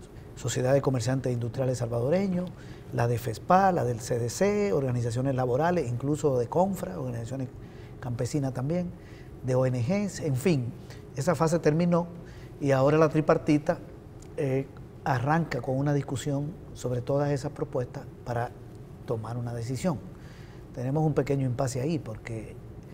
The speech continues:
la anep y la representación laboral no quiere que discutamos sobre las propuestas de todos esos sectores, sino solo sobre las tres de, las,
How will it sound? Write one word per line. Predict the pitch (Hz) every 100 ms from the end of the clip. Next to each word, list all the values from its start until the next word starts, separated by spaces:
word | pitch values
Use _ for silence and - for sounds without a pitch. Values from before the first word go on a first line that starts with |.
| - - 123
la | 123
anep | 117 123
y | 151
la | 151
representación | 135 127 123 120 131 139
laboral | 139 135 143
no | 135
quiere | 127 143 147
que | 135
discutamos | 123 120 120 135 143
sobre | 135 123
las | 117
propuestas | - 113 135 - 151 - - - - - - 131
de | 120
todos | 147 156 139
esos | 131 123
sectores, | 120 175 151 113
sino | 117 120
solo | 127 135 151
sobre | 139 120 117
las | 107
tres | - 156 - - - - - - - - 104
de, | 117
las, | 110